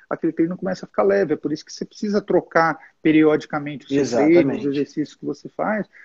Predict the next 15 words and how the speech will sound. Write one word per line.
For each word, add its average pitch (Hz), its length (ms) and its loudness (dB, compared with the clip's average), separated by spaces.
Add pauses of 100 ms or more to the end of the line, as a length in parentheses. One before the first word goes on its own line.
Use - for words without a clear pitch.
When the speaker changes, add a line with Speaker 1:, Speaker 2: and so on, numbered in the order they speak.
(120)
Speaker 1:
porque - 220 -8
o - 20 -2
seu 180 140 -4
corpo - 220 -6
vai - 120 -6
se - 100 -12
adaptando - 440 -8
àquilo, 147 240 -6
o - 20 -12
corpo 202 280 -2
se - 100 -12
adapta - 300 -8
a 208 40 -6
tudo, 190 360 -6
né? 147 180 -8